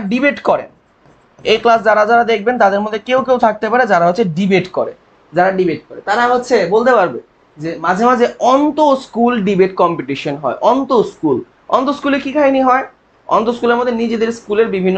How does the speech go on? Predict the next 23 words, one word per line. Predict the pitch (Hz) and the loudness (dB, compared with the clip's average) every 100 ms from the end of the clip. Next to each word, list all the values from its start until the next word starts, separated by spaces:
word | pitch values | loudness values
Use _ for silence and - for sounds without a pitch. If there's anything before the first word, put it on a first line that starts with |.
| 185 | 2
ডিবেটিং | 165 160 185 196 _ _ _ _ _ - | 0 0 -4 -6 _ _ _ _ _ -6
যে | 135 143 | -4 -2
টিম | 220 233 240 | 0 0 0
থাকে | 202 240 311 - _ _ | 0 -2 -4 -6 _ _
তাদের | 165 170 170 | -2 0 0
মধ্যে | 156 143 156 | -2 -2 0
হচ্ছে | 151 156 185 | 0 -2 -4
কম্পিটিশন। | 160 127 - - 117 _ _ _ _ _ - | -4 -6 -12 -12 -18 _ _ _ _ _ -16
আর | - - - | -16 -8 -2
আন্ত | 262 302 330 302 | -2 0 0 0
স্কুল | - 254 247 | -2 -2 0
একটা | 226 202 | 0 0
ডিবেট | 175 160 160 | 2 0 0
কম্পিটিশন | 139 110 117 127 117 120 | -2 -2 -8 -10 -12 -14
হয়, | - _ _ - | -16 _ _ -6
সেইখানে | - 247 277 269 | -2 0 2 0
কি | 240 269 | 0 0
কাহিনী | 254 247 233 | 0 2 2
হয়? | 240 - _ _ - | 0 -2 _ _ -4
সেখানে | 220 226 247 269 | -2 0 0 -2
হচ্ছে | 269 190 - - _ - 214 | 0 0 0 -6 _ -4 0
অনেকগুলা | 269 254 269 240 240 | 0 0 0 0 -4
স্কুল, | - 233 226 | -4 0 2